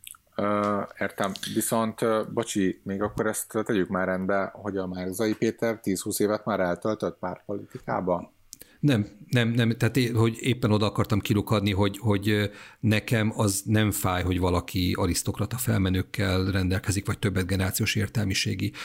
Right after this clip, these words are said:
Speaker 2: Tehát a-, az jo-, jobban fáj, hogyha valaki, ö, pá-, pártpolitikusként végigasszisztálta a, a rendszerváltás utáni időszakot.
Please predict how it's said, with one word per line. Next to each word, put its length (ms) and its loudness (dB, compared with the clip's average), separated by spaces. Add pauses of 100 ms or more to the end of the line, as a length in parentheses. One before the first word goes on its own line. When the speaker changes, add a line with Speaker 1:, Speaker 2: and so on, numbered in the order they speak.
Speaker 2:
Tehát 200 0
a-, 200 0
az 140 2
jo-, 180 4
jobban 340 2
fáj, 200 0
hogyha 220 0
valaki, 500 0 (220)
ö, 380 2 (340)
pá-, 200 0
pártpolitikusként 840 -2
végigasszisztálta 840 0
a, 480 0
a 40 0
rendszerváltás 640 -2
utáni 320 -2
időszakot. 640 -4